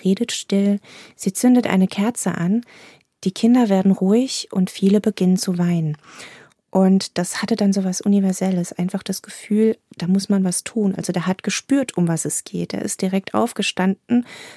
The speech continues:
wortlos, unaufgefordert und hat Papiertücher geholt und hat an die trauernden Kinder Papiertücher weitergegeben und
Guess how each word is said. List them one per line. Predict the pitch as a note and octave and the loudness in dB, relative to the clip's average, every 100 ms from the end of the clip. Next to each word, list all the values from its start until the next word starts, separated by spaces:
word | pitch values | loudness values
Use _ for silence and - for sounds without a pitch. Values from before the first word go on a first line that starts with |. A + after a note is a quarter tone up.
| - - | -18 -2
wortlos, | F#3 A3+ - F3+ F#3 B3+ - | 2 2 0 0 2 0 0
unaufgefordert | C#4+ C#4 A#3+ - A#3+ - A3 A#3 C4 - | 0 2 0 -2 -4 -2 0 2 0 0
und | G#3+ G#3+ G#3+ | 0 0 -2
hat | - - G#3+ - | -8 -6 -6 -6
Papiertücher | G#3+ - - C4 - G3+ G3+ | -8 -6 -6 -4 -4 0 0
geholt | F#3+ F#3+ G3+ A#3 A#3 | 0 0 0 0 0
und | G3+ G#3+ - - | 0 0 -4 -8
hat | - - | -10 -6
an | G#3 G3+ | -2 0
die | G3+ | 0
trauernden | - G3+ G#3+ G#3 G#3 | -2 -2 0 0 0
Kinder | A3 G#3 | 0 -2
Papiertücher | G#3 G3 - D4 - F3+ - D#3 F3+ - - - - _ - | 0 -4 -4 -8 -6 -6 -4 -6 -8 -14 -20 -20 -20 _ -6
weitergegeben | E3+ F3 F3 E3+ E3+ - E3+ F3 E3+ | -4 -2 -4 -2 -4 -4 -4 0 -2
und | - F#3 F3+ F#3 - | -2 -2 -2 -2 -6